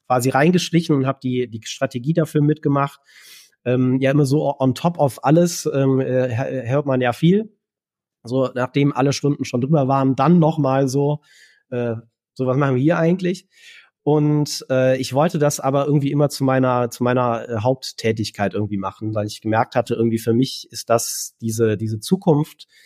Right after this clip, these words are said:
Ähm, auch da war schon sehr viel so mit, äh, auf der anderen Seite eben, weil ich hab dort, dort Webseiten verantwortet und diesen ganzen Digitalbereich. Und, äh, wir haben eben auch schon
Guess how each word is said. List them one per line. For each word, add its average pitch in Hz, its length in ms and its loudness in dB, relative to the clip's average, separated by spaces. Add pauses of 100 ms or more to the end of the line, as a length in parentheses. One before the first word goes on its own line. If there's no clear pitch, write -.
(280)
Ähm, 120 380 0
auch 120 180 -2
da 131 240 2
war 127 120 4
schon 123 180 0
sehr 123 180 0
viel 131 260 0
so 117 140 -2
mit, 117 440 -2
äh, 113 300 -8 (120)
auf 113 140 -10
der 113 100 -2
anderen 135 200 4
Seite 123 220 0
eben, 117 160 -2
weil 117 80 0
ich 110 80 -4
hab 127 120 -8
dort, 110 260 -6
dort 107 220 -10
Webseiten 127 580 -2
verantwortet 120 540 -4
und 107 80 -6
diesen 110 160 -4
ganzen 113 280 -6
Digitalbereich. 127 760 -2 (640)
Und, 117 420 0
äh, 110 140 -4
wir 113 100 2
haben 113 300 2
eben 113 180 -4
auch 110 80 -6
schon 113 440 -2